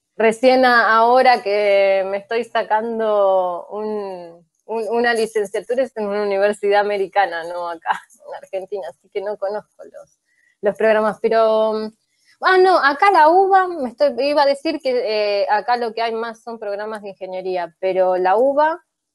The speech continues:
la Universidad de Buenos Aires creo que es la única que tiene, eh, carrera de informática con orientación científica, creo, no lo sé, ni siquiera eso sé, <laughs> así que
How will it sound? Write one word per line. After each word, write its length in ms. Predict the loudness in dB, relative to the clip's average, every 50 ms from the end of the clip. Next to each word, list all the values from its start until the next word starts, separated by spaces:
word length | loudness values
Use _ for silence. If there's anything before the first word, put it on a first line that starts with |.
| _ _
la 300 | _ -6 -4 -2 -2 0
Universidad 440 | -2 -2 -4 -4 -4 -6 -6 -6 -6 -4
de 40 |
Buenos 240 | -4 -6 -8 -10 -8 -6
Aires 260 | -2 -2 -2 -2 -4 _
creo 200 | -6 -6 -6 -6
que 100 | -6 -10
es 60 | -10 -4
la 140 | -4 -2 -2
única 380 | -2 -4 -6 -6 -4 -4 -4 -4
que 100 | -6 -8
tiene, 500 | -4 -4 -4 -4 -4 -6 -8 -8 -12 _ _ _ _ _ _ _ _ _ -6
eh, 240 | -2 -2 -2 -2
carrera 540 | 0 0 0 0 2 0 0 2 2 2 2
de 80 | 2 0
informática 600 | -4 -6 -6 -6 -4 -4 -6 -8 -6 -4 -4 -4
con 140 | -4 -4 -6
orientación 640 | -6 -8 -8 -10 -8 -10 -12 -12 _ -10 -10 -10
científica, 680 | -10 -12 -14 -12 -12 -12 -14 -16 _ -20 -20 -20 -20 -20 _ _
creo, 360 | -6 -4 -2 -2 -2 -6 -10 -16 _ _
no 120 | -14 -12 -10
lo 120 | -10 -10
sé, 240 | -12 -12 -20 -20 _ _ _
ni 100 | -12 -12
siquiera 360 | -10 -8 -2 0 2 4 4 2
eso 220 | 0 -4 -10 -16
sé, 240 | -16 -16 -20 -20 _ _ -18
<laughs> 320 | -16 -14 -14 -12 -6 -2
así 320 | -2 -2 -2 -4 -20 -20 -12
que 160 | -12 -12 -12